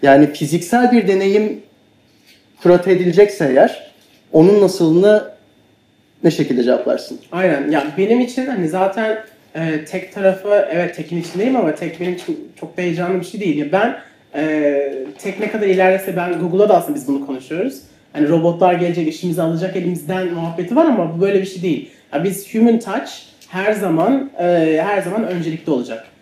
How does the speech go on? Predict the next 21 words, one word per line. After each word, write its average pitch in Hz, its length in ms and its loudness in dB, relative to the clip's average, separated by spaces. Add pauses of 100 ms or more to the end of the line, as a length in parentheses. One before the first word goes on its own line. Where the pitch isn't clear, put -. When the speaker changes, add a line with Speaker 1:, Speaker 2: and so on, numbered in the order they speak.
(220)
Speaker 2:
Hep 220 240 -4
biz 208 320 -6
birbirimizle 185 480 0
ilişki 175 320 -8
kurmaya, 147 320 -2
birbirimizle 170 380 -2
konuşmaya, 143 540 -2 (380)
birbirimizi 180 340 2
görmeye 180 520 4
her 202 160 0
zaman 185 180 -4
ihtiyacımız 165 500 -4
olacak. 117 380 -10
O 156 80 -4
yüzden 175 320 -4 (340)
dijitalleşen 185 640 0 (140)
bu - 20 4
dünyada, 202 800 0 (260)
e, 151 1000 4 (420)
o - 60 8
taraf 226 440 2